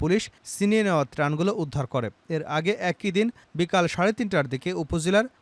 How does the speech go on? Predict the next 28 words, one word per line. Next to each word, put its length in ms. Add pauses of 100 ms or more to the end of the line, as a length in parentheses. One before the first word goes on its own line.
(120)
সুন্দরপুর 500 (140)
ইউনিয়নের 400 (240)
কালামুন্সি 520 (100)
বাজারে 280 (140)
এ 40
ঘটনা 320
ঘটে। 280 (260)
ত্রাণ 180 (120)
উদ্ধারকালে 420 (300)
আইনশৃঙ্খলা 560
বাহিনীর 380 (120)
একজনকে 400 (160)
আটক 240
করে 160
থানায় 340
নিয়ে 200
আসে। 140 (380)
আটক 260
মোহাম্মদ 400
সৌরভ 280 (120)
উপজেলা 400
সুন্দরপুর 500 (120)
ইউনিয়নের 420
সাত 180
নম্বর 240
ওয়ার্ডের 340 (260)
দুই 160
বাড়ির 280